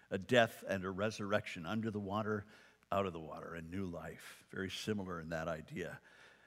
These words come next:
But the baptism doesn't change us. It's Jesus who changes us, right? You know, we often say that we want to experience God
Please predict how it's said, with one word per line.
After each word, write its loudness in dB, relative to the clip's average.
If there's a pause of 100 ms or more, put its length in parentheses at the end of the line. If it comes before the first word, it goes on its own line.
(400)
But 0
the -2
baptism 6
doesn't -2
change -2
us. -14 (1600)
It's -2
Jesus -2 (160)
who -4
changes -4
us, -8
right? -2 (2250)
You 4
know, 10
we 8
often 8
say 4
that 0
we 0
want 2
to -2
experience -2
God 0